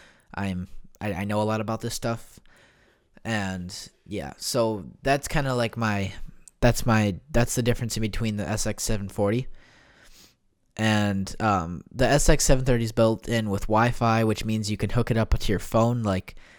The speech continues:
you can take a picture, and then if you have the Canon Connect app, you can send it to your phone, and you can upload pictures, like, on your Instagram or something,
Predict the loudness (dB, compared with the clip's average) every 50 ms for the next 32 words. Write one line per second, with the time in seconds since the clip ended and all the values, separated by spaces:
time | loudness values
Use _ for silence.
0 | -20 -20 -20 -18 -6 -6 -2 -2 2 4 4 4 4 6 6 6 6 6 4 2
1 | 4 4 4 4 2 2 0 -2 -2 -2 -2 0 0 0 -2 -2 4 8 8 8
2 | 8 6 2 -2 -4 -4 -2 -2 -2 -2 -2 0 0 2 2 0 0 -2 -4 -6
3 | -6 -4 -2 -2 -2 -2 -2 -2 -2 0 0 0 0 -2 -4 -4 -2 -2 -2 0
4 | 0 -2 -4 -6 -12 _ -20 -20 _ _ -8 -6 -4 -4 -4 -6 -8 -12 _ _
5 | _ _ _ _ _ _ _ _ _ _ _ _ _ _ _ _ _ _ _ -12
6 | -10 -10 -6 -6 -4 -4 -4 -4 -2 -2 -2 0 0 0 0 0 -2 -2 -2 -2
7 | -2 -4 -4 -6 -6 -8 -8 -10 -10 -10 -8 -8 -6 -4 -2 -2 -2 -2 -2 -4
8 | -4 -4 -4 -2 -2 -2 -4 -4 -4 -4 -6 -6 -6 -6 -6 -6 -4 -4 -6 -10